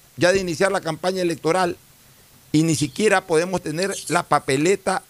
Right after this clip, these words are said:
no elaborada, porque eso es cuestión de imprenta y tomará un tiempo X, ni siquiera podemos tenerla conformada, que es lo peor, que ya debió haber estado conformada por lo menos hace un mes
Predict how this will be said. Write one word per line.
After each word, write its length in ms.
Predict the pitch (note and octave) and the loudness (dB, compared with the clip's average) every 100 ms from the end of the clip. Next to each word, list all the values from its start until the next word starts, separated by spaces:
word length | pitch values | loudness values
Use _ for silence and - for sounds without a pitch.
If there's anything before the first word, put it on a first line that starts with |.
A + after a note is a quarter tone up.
| - | -4
no 160 | G#3+ | 0
elaborada, 640 | D4 E3+ G#2+ A#2 G#3+ C3 F#2 - - | 2 2 0 -2 0 -2 -6 -16 -18
porque 280 | G#2 A#2+ | -8 -4
eso 280 | D3 F3 D3 | -2 0 0
es 200 | C3+ C#3+ | 0 -2
cuestión 280 | C3+ B2+ D#3 | -6 -6 -4
de 60 | C#3 | -4
imprenta 560 | A2+ D#3+ F3 D3+ C#3+ | -2 0 0 -2 -4
y 60 | A2+ | -4
tomará 320 | A#2+ A2 B2 | -4 -2 -2
un 100 | C3+ | -2
tiempo 300 | D3 D3 C#3 | -4 -2 -2
X, 180 | A2 A#2+ | -2 -4
ni 80 | B2+ | -6
siquiera 260 | B2+ G#3+ | -2 -4
podemos 300 | A3 G3 G#3 | -2 -2 -2
tenerla 360 | F#3 F3 G#3+ G3+ | -4 -4 -2 -2
conformada, 840 | - D3 G2+ A#2 A2+ E3 A#3 D3 | -2 -4 -2 -2 -2 0 0 -2
que 80 | D#3+ | -6
es 60 | D#3+ | -4
lo 120 | E3 | -2
peor, 440 | C#3 F3 C#4+ - - - - _ _ - | 0 2 2 0 -14 -20 -20 _ _ -2
que 80 | |
ya 120 | D3 G3 | 2 4
debió 180 | G3 | 2
haber 140 | A3 G3+ | 0 -2
estado 260 | G#3 G#3+ | 0 -2
conformada 460 | F#3+ E3 D#3+ G3+ G#3 | -2 -4 -4 -2 -4
por 160 | - D3 | -2 -2
lo 80 | |
menos 280 | D3+ G#3+ F3 | -2 -2 -2
hace 200 | C#3+ - | -2 -2
un 160 | G3 F#3+ | -2 -2
mes 300 | G#3+ A3 | -2 -4